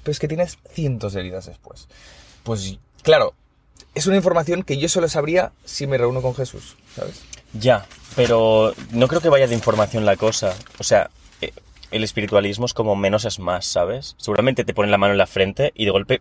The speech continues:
Speaker 2: ¡pum! Ves el universo, lo entiendes todo, te
Speaker 1: Pero
Speaker 2: cura, ¿sabes?
Speaker 1: pe-, o tal vez me dice, "Bro, no te tomes esta vida en serio".
Speaker 2: No, tío, eso es cualquier
Speaker 1: Tal
Speaker 2: hippie
Speaker 1: vez
Speaker 2: de
Speaker 1: me
Speaker 2: mi-,
Speaker 1: dice,
Speaker 2: eso
Speaker 1: "Bro,
Speaker 2: es
Speaker 1: tío,
Speaker 2: cualquier
Speaker 1: tú".
Speaker 2: hippie de mierda, tío, no me jodas.
Speaker 1: Tal vez te dice,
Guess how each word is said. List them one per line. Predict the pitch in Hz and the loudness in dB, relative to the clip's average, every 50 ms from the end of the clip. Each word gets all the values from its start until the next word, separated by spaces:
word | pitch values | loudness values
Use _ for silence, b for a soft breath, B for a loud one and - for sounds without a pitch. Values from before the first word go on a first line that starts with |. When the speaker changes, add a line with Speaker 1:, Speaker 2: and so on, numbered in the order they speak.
| - - | -4 -8
Speaker 2:
¡pum! | - 120 104 104 113 117 113 113 113 113 110 - _ _ _ | -8 -6 -4 -2 -2 -2 -2 -2 -2 -4 -8 -12 _ _ _
Ves | - 104 95 | -8 -6 -4
el | 113 120 | -2 -2
universo, | 113 110 101 95 98 101 - - - 127 131 139 b b b b b | 0 0 2 2 2 2 2 0 0 0 0 0 b b b b b
lo | 104 101 | -6 -6
entiendes | 98 - 104 110 117 113 - | -2 -2 0 0 0 -2 -2
todo, | - 107 104 104 113 135 160 - _ _ _ _ _ _ _ _ _ _ B B B B B B B | 0 0 0 2 0 -2 -4 -8 _ _ _ _ _ _ _ _ _ _ B B B B B B B
te | 107 | 0
Speaker 1:
Pero | 113 113 | 2 2
Speaker 2:
cura, | - 113 104 92 87 | 2 4 2 2 2
¿sabes? | 92 - 98 92 123 147 180 - - - | 2 0 0 0 -2 -6 -10 -14 -6 -2
Speaker 1:
pe-, | - 120 - | -2 0 2
o | - 120 117 120 135 | 4 4 4 4 4
tal | - 110 107 | 2 0 0
vez | 107 110 | 0 0
me | 123 117 | 0 -2
dice, | 104 98 - - 82 - - - _ | -4 -4 -4 -6 -6 -6 -8 -14 _
"Bro, | - 98 92 90 - - - - _ _ _ _ _ _ _ _ _ _ _ _ | -14 -8 -6 -6 -6 -6 -10 -16 _ _ _ _ _ _ _ _ _ _ _ _
no | 135 127 120 123 139 147 | -10 -8 -4 -4 -4 -2
te | 175 165 | -2 -2
tomes | 135 135 147 139 113 98 | -2 -2 -2 -2 -4 -6
esta | 101 95 - 101 95 | -8 -10 -10 -10 -10
vida | 95 95 92 | -10 -10 -12
en | 92 | -14
serio". | - - - - - 98 101 | -16 -16 -16 -16 -16 -14 -8
Speaker 2:
No, | 104 113 117 104 | -4 -4 -2 -2
tío, | - - 110 95 | -4 -6 -8 -8
eso | 98 120 | -8 -8
es | 117 - - | -8 -8 -4
cualquier | - 127 120 - - - | -2 -2 -2 -2 -4 -4
Speaker 1:
Tal | - 143 | 0 2
Speaker 2:
hippie | 143 156 | 2 4
Speaker 1:
vez | 151 165 180 | 6 4 4
Speaker 2:
de | 196 | 4
Speaker 1:
me | 196 208 | 4 4
Speaker 2:
mi-, | 190 185 | 4 4
Speaker 1:
dice, | 165 - - - 135 | 4 4 4 2 2
Speaker 2:
eso | 170 170 156 127 | -2 -8 -4 0
Speaker 1:
"Bro, | 143 175 190 170 | 4 4 6 4
Speaker 2:
es | 147 | 4
Speaker 1:
tío, | 139 | 4
Speaker 2:
cualquier | 156 156 139 110 135 147 156 | 2 2 2 2 0 -2 -2
Speaker 1:
tú". | - 165 | -2 -2
Speaker 2:
hippie | - 240 156 | -2 0 0
de | 151 147 135 | 2 2 0
mierda, | 127 120 117 120 131 135 135 120 113 - | 0 0 2 2 2 2 4 2 2 2
tío, | - - 127 127 120 | 0 -2 -6 -6 -6
no | 113 113 | -6 -4
me | 120 127 | -6 -6
jodas. | - - 117 117 120 113 80 117 - - | -4 0 2 2 2 2 2 0 -2 -2
Speaker 1:
Tal | 147 139 | -2 -2
vez | 147 160 | 0 2
te | 196 196 | 2 0
dice, | 156 127 123 113 104 92 | 2 0 0 -2 -2 -2